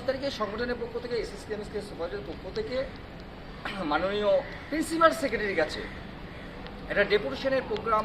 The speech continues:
বা কর্মসূচি নিয়েছিলাম। গতকাল বিকাশ ভবনে আমরা গিয়েছিলাম, মাননীয় প্রিন্সিপাল সেক্রেটারি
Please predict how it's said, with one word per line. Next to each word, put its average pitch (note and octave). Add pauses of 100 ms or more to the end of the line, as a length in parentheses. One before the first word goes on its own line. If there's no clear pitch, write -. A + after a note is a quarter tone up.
(140)
বা D#3
কর্মসূচি G#3
নিয়েছিলাম। A#3+ (680)
গতকাল A3
বিকাশ G3+ (100)
ভবনে A3
আমরা G3+
গিয়েছিলাম, A#3
মাননীয় F#3+
প্রিন্সিপাল G3
সেক্রেটারি G3+